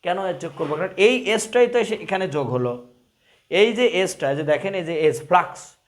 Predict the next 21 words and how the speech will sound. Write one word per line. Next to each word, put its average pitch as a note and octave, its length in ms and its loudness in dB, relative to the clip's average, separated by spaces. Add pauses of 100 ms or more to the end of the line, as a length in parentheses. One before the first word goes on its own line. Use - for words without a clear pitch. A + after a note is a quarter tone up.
(260)
এই G#3+ 200 6
ভার্ব, A3 240 4 (100)
এই G#3+ 240 2
এসটাই A3 320 0
তো G#3+ 100 -2
এসে F#3+ 160 -2
এখানে F#3 260 -4
যোগ D#3 220 -2
হলো। C3+ 340 -4 (200)
তাই G3+ 120 10
আমরা A3 140 2
লিখবো, G#3+ 160 -2
"She G#3+ 260 -4
does E3 340 0 (120)
not G#3+ 160 -4 (380)
pluck" D3 340 -2
লিখবো। A2+ 240 -2
এখানে D#3+ 320 0
এস B2+ 140 0
দিব G2+ 240 -4
না, E2+ 180 -10